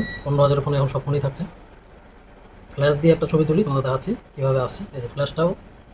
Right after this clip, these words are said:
খুবই সুন্দর, ফ্ল্যাশ দিয়ে ছবি তুললে ভালোই আসবে ছবি এবং ভিডিও কোয়ালিটি। তবুও তোমাদের একটা স্যাম্পল আমি দেখাচ্ছি, এই ফ্ল্যাশ দিয়ে তুললাম, এটা এখন আমি জুম করে দেখাচ্ছি। দেখো পুরো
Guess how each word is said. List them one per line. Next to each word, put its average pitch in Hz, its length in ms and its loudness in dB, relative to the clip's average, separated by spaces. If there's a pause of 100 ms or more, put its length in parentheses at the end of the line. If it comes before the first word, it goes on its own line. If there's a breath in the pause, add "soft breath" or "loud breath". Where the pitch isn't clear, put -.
(260)
খুবই 156 220 2
সুন্দর, 160 220 6 (260)
ফ্ল্যাশ 143 220 -2
দিয়ে 147 140 4
ছবি 147 180 2
তুললে 151 180 0 (120)
ভালোই 143 220 4
আসবে 139 160 2 (560)
ছবি 139 240 0
এবং 135 120 0 (320)
ভিডিও 139 200 2
কোয়ালিটি। 131 300 -2
তবুও 127 200 -4
তোমাদের 131 200 0
একটা 127 160 -4
স্যাম্পল 135 220 -2
আমি 131 120 0
দেখাচ্ছি, 123 240 -4 (1000)
এই 120 100 -12
ফ্ল্যাশ 127 200 -4
দিয়ে 131 140 -4
তুললাম, 135 200 -2 (2250)
এটা 127 180 -6
এখন 127 140 0
আমি 127 120 -2
জুম 127 140 0
করে 127 140 2
দেখাচ্ছি। 120 260 -2
দেখো 131 140 -2 (2000)
পুরো 143 140 0